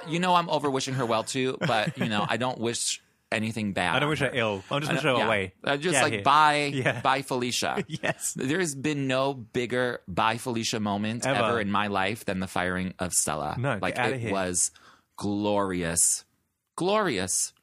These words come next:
Speaker 2: Glo-, oh, yes, beyond.
Speaker 1: Glorious. And I didn't think it was gonna happen.
Speaker 2: I felt it coming.
Speaker 1: I mean,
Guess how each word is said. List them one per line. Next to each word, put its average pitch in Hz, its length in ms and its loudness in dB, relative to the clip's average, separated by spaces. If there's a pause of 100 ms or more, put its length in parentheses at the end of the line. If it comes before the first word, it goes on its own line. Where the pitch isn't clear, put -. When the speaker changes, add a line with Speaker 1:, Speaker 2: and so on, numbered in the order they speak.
(360)
Speaker 2:
Glo-, 196 260 0
oh, 156 300 2 (100)
yes, - 460 -4
beyond. 135 520 0 (160)
Speaker 1:
Glorious. 190 840 2 (500)
And 185 140 0
I 226 100 0
didn't 220 220 -4
think 175 160 -4
it 170 80 -2
was 156 100 -4
gonna 156 160 -2
happen. 107 540 -4 (320)
Speaker 2:
I 135 100 0
felt 131 300 -4
it 131 80 -8
coming. 101 400 -6 (520)
Speaker 1:
I 143 80 -2
mean, 165 220 -2